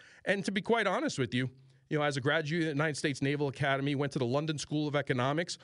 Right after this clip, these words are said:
Harvard or UPenn was probably a business school for masters for him as a next step. Does that change now? I hope so, but that's gonna be his decision. I hope so, though, because, yes, I think those institutions do not have the same precedence,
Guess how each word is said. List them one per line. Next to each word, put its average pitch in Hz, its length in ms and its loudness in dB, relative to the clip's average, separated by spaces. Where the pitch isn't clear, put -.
Harvard 226 440 2
or 156 80 2
UPenn 147 460 0
was 139 160 -2
probably 196 400 2
a - 20 0
business 185 380 0
school 135 240 -2
for 127 160 0
masters 123 520 0
for 110 180 0
him 135 220 0
as 139 140 2
a 151 40 2
next 147 240 -2
step. - 380 -2
Does 135 200 2
that 147 180 2
change 165 480 0
now? 247 300 0
I 196 200 6
hope - 320 4
so, 175 400 2
but 156 80 2
that's 170 160 2
gonna 165 120 0
be 156 120 0
his 143 180 -2
decision. 123 480 -2
I 165 160 4
hope 208 240 0
so, 110 240 0
though, 90 200 -4
because, 143 460 0
yes, 156 400 0
I 127 140 2
think 135 300 -2
those 143 340 0
institutions 143 720 -2
do 120 100 -4
not 117 200 0
have 117 180 -2
the 104 80 -4
same 117 220 -2
precedence, 101 480 -2